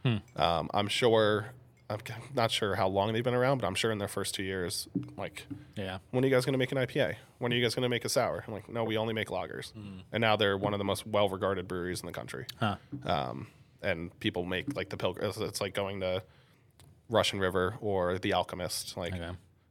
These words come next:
Speaker 2: um, that this is all we make.
Speaker 1: Yeah.
Speaker 2: Um, I feel like that'd be very hard to do now
Speaker 1: Mm-hmm.
Speaker 2: unless you're really, really good at it, um, and you have
Speaker 1: Hmm.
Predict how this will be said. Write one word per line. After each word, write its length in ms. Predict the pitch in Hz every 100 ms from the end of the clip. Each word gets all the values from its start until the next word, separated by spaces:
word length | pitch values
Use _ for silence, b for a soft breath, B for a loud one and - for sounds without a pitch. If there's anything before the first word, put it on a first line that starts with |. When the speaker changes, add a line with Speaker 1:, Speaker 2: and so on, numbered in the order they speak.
| -
Speaker 2:
um, 420 | 90 80 65 - -
that 160 | 92
this 160 | 87 95
is 80 | 110
all 420 | 104 101 95 95
we 100 | -
make. 340 | 90 78 - - -
Speaker 1:
Yeah. 240 | 95 101
Speaker 2:
Um, 100 | 95
I 60 | 101
feel 160 | -
like 80 | 113
that'd 140 | 110
be 80 | 104
very 300 | 101 107 98
hard 200 | - 101
to 80 | 98
do 140 | 113 110
now 240 | 117 127 - _
Speaker 1:
Mm-hmm. 120 | 120 104
Speaker 2:
unless 280 | 95 -
you're 380 | 110 101 87 87 b b b -
really, 400 | 90 90 90 90
really 340 | 82 78 90
good 160 | 98 107
at 160 | 117 131
it, 180 | 156 - _ _
um, 380 | 107 98 95 95
and 80 | 101
you 80 |
have 540 | 95 95 90 - - - - -
Speaker 1:
Hmm. 140 | 117